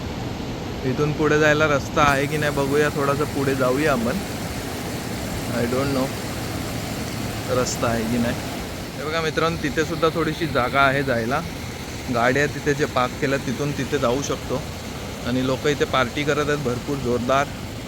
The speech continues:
आपला तर श्रावण आहे, आपण नाही पार्टी करणार. So रोवर आता घाबरत नाही आहे, बाहेर निघाला आहे.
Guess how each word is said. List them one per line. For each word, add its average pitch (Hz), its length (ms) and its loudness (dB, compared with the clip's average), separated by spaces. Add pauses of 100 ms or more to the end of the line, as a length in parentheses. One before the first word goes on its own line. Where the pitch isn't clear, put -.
(320)
आपला 131 240 0
तर 123 180 0
श्रावण 131 300 2
आहे, 139 80 4
आपण 131 200 0
नाही 139 160 0
पार्टी 135 260 2
करणार. 131 300 2 (640)
So 143 180 4 (800)
रोवर 147 400 6
आता 160 340 6 (880)
घाबरत 127 580 2
नाही 180 360 6
आहे, - 420 -2
बाहेर 139 200 0
निघाला 147 360 2
आहे. 165 100 2